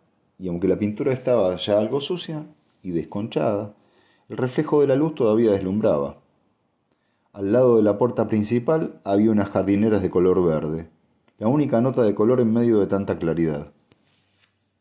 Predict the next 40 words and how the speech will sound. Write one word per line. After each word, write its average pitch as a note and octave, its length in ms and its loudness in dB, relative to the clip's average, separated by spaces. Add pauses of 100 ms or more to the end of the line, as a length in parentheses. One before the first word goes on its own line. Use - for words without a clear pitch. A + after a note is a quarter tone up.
(1040)
Normalmente, G#2 640 0
cuando F2 460 0
Sally A2+ 300 0
estaba G2+ 220 0
en F#2 120 -4
casa, C#3+ 540 -4
Bess, A#2+ 560 -2
su - 200 -8
border G2 400 0
collie, D3 280 -2
se - 140 -6
ponía G#2 440 0
a F#2 40 0
ladrar A#2 480 0
antes D3 320 -2
de G#2 100 -6
que G2 100 2
diera G2+ 240 2
tiempo A#2+ 260 -2
a F#2 40 0
llamar F2+ 260 -4
a F2 40 -4
la E2 140 -4
puerta. C#2 420 -12 (880)
Ese A#2 240 -6
día C3 280 0
no A2+ 220 0
hubo D2+ 280 2
ladridos. D2+ 560 -6 (800)
Tampoco D#3 400 -4
se D3 160 -2
veía A2+ 480 4
signo A#2 320 0
alguno A#2 380 2
de G2+ 100 4
vida A#2+ 580 2
detrás F#2 420 -2
de F#2 40 -4
las E2+ 140 -6
ventanas, F2+ 580 -4